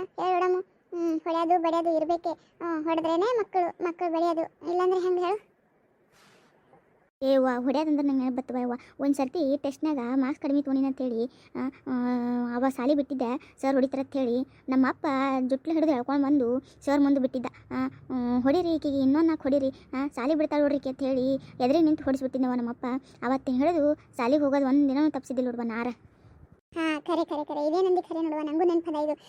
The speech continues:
Speaker 1: ಹ್ಮ್, ಅವತ್ ನಿಮ್ ಅಪ್ಪನೇ ಕರ್ಕೊಂಡ್ಬಂದು ಹೊಡ್ಸಿದ್ರಲ್ಲ ನಿನಗೆ ಸರ್ ಕೈಲೆ. ಹ್ಮ್, ಖರೆ ನೆನಪದ.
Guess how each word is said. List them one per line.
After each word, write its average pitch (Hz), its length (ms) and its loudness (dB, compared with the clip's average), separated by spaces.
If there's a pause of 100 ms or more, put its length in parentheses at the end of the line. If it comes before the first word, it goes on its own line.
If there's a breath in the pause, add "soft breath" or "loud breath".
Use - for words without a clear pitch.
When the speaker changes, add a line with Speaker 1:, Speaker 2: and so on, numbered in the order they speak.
Speaker 1:
ಹ್ಮ್, 330 280 -4
ಅವತ್ 330 200 -2
ನಿಮ್ 320 120 -2
ಅಪ್ಪನೇ 339 240 -4
ಕರ್ಕೊಂಡ್ಬಂದು 320 520 2 (100)
ಹೊಡ್ಸಿದ್ರಲ್ಲ 311 460 -2 (100)
ನಿನಗೆ 403 240 0
ಸರ್ 349 160 -2
ಕೈಲೆ. 359 260 0 (320 soft breath)
ಹ್ಮ್, 320 360 0
ಖರೆ 302 220 0
ನೆನಪದ. 311 360 -2